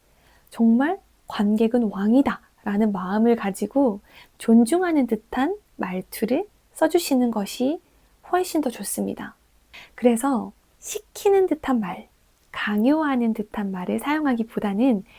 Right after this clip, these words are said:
권유하는 말을 사용해 보시는 것이 더욱 좋으실 것 같습니다. 여러분, 추임새를 한번 배워보시는 건 어떠실까요? 이런 식으로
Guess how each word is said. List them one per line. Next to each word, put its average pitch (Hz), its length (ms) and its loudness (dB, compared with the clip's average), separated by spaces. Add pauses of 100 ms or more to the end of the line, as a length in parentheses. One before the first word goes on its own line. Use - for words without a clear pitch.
(180)
권유하는 311 800 6
말을 220 440 2 (280)
사용해 349 440 0
보시는 220 480 -2
것이 294 440 -4 (340)
더욱 208 320 2
좋으실 240 460 4
것 220 120 -6
같습니다. - 680 -8 (1000)
여러분, 262 600 2 (320)
추임새를 302 540 2
한번 220 340 -2 (320)
배워보시는 247 800 2
건 254 260 0
어떠실까요? 220 920 -2 (520)
이런 254 220 2
식으로 220 400 -2